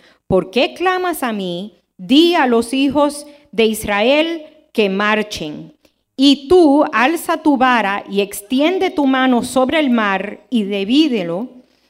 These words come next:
y entren los hijos de Israel por en medio del mar en seco." En ese momento,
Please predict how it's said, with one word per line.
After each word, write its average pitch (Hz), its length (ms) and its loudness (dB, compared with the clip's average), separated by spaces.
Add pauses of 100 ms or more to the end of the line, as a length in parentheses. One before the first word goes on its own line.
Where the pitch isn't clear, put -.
(160)
y 254 160 6
entren 311 760 -2
los 202 280 -2
hijos 294 280 2
de 254 80 -2
Israel 233 640 -4
por 190 180 -2
en 185 200 -4
medio 254 360 0
del 190 180 -4
mar 285 580 -2
en 190 200 -4
seco." - 500 -6 (2250)
En 254 200 4
ese 392 300 2
momento, 277 1080 2